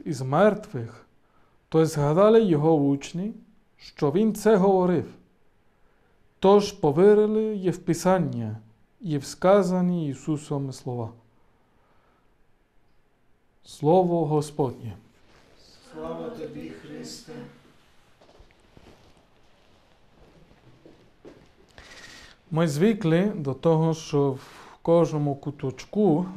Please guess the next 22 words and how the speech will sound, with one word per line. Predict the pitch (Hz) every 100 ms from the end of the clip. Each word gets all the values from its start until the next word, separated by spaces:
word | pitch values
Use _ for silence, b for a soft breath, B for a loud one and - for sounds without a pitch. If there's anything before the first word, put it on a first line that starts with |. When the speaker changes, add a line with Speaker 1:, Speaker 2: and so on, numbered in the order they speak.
| 170 135
Speaker 1:
наших | 131 131 - 131 123 -
великих | 131 127 139 139 127 -
міст | 151 190 170 - - 147
є | 131 139 143 143 B B B _
якийсь | 139 - 131 -
храм, | - 156 175 160 208 - B B B B B -
і | 143 127
навіть, | 127 131 127 123 - -
е, | 131 113 113
і | 117
в | 120 131
маленьких, | 123 147 147 147 127 -
е, | 175 131
селах | - 135 127 156 165 160
інколи | 143 139 135 165
бувають, | 151 123 135 151 151
що | - 127
дві, | 120 117 123 170 185
три, | 180 165 185
ну, | 151 147 117 -
чотири | - - 160 151 135
церкви. | - 202 196 -